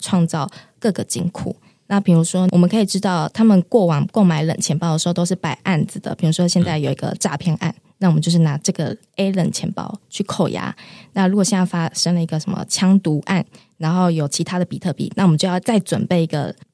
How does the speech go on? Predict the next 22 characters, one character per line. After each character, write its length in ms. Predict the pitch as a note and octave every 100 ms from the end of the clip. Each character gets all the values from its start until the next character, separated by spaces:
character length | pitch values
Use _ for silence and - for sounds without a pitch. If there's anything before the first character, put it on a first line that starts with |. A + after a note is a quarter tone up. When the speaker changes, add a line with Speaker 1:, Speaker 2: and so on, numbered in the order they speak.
| _
Speaker 1:
B 200 | B3+ B3+
冷 160 | G3
钱 220 | A#2 C3 -
包 240 | A2+ -
去 140 | - F#3+
做 160 | F#3+
扣 260 | E3+ - -
押。 220 | - - - - _ _
那 140 | C4 B3
如 100 | C4+
果 100 | B3
现 220 | B3 A3+
在 160 | A3+
改 200 | G3+ E3
成 180 | C3+ E3+
金 220 | E3+ G3
库 160 | G#3 A3
的 80 | D#3+
形 220 | - D#3
式 180 | G3 G3
的 100 | E3+
话， 260 | F#3+ D#3